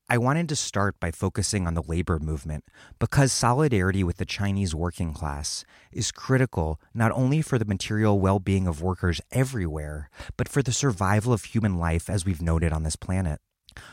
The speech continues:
Borders work for capital by imposing division, which nurture not only paranoiac far-right nativists, but also the social democratic delusion that we can find purely national solutions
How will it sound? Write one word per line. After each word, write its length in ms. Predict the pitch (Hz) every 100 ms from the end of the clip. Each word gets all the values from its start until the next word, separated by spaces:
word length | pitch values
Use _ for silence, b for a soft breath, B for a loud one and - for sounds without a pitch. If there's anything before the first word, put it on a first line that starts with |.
| B
Borders 540 | 101 117 143 170 180 123
work 220 | 120 117
for 160 | -
capital 560 | 107 - 107 104 92 82
by 160 | 73 90
imposing 540 | 85 90 110 101 107
division, 680 | 87 73 90 - 76 73 73 - B B
which 280 | 113 135 135
nurture 360 | 143 160 -
not 200 | 165 143
only 380 | 104 113 123 110
paranoiac 800 | - - 120 135 110 104 113 113
far-right 560 | - - 98 107 104 92
nativists, 800 | 87 95 98 78 73 - - - B B B
but 140 | 139
also 640 | 139 135 151 - 98 78 78 -
the 120 | 131
social 500 | - 139 139 - 151
democratic 720 | 123 117 120 - 107 107 -
delusion 720 | 92 87 104 123 92 71 71 - B B
that 140 | 139
we 120 | 143 131
can 160 | 143
find 360 | 135 135 131 -
purely 480 | - 131 135 139 147
national 520 | 98 95 - 117 104
solutions 840 | - 92 95 104 101 80 87 -